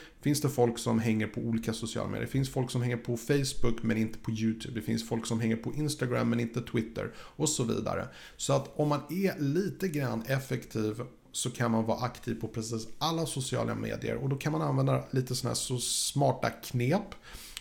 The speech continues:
Och dagens video handlar ju om just ett sånt smart knep som är helt gratis att använda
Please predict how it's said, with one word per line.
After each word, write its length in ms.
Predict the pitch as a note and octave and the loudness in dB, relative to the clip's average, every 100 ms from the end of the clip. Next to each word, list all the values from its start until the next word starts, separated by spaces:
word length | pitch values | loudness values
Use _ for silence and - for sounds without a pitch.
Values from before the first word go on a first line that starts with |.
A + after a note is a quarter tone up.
| - | 0
Och 80 | C3 | 4
dagens 440 | D#3+ D3+ D#3 C3 | 6 6 4 2
video 260 | D3 D#3 C3 | 0 2 4
handlar 280 | C3+ B2 | 4 4
ju 80 | B2 | 2
om 140 | A#2 A2+ | 0 2
just 320 | A2+ A2+ - | 2 2 -2
ett 200 | C3+ - | -4 -2
sånt 300 | - A2 A2 | -2 -2 -2
smart 380 | - A2 G#2+ - | -2 -2 -2 -4
knep 380 | - A2 G#2+ G#2+ | -6 -4 -2 -2
som 140 | - A#2 | 0 2
är 40 | |
helt 340 | B2 D#3 D3 | 4 2 2
gratis 440 | C#3 C3+ C3 A#2+ A#2+ | 4 4 4 0 -2
att 120 | A2+ | -2
använda 460 | A2 A2 A2 A2+ | 0 0 2 2